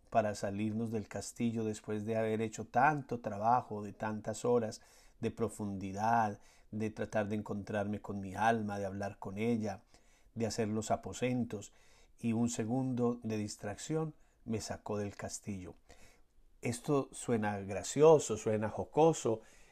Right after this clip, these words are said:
y, pues, la verdad es que no es así, porque la salida del castillo no es tan simple como pensamos. No quiere decir que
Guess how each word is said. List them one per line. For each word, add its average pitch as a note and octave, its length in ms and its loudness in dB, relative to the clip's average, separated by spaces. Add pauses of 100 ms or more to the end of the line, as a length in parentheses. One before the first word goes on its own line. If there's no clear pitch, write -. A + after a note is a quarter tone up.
(160)
y, G2+ 960 -2 (540)
pues, G#2+ 160 -4
la F2 120 -2
verdad D#2+ 360 0
es - 120 -2
que A2+ 120 -4
no G2 120 -6
es - 140 -10
así, G2+ 360 -6 (840)
porque A#3 220 -2
la A#2 120 2
salida C3 360 0
del A2+ 180 0
castillo C#3+ 640 -6 (380)
no A#2 280 2
es B2+ 180 -2
tan G#2 220 -2
simple C#3+ 420 -2
como G2+ 240 -4
pensamos. F2+ 720 -2 (500)
No A2 220 -2
quiere C3 200 2
decir C#3 520 0
que G#2 460 0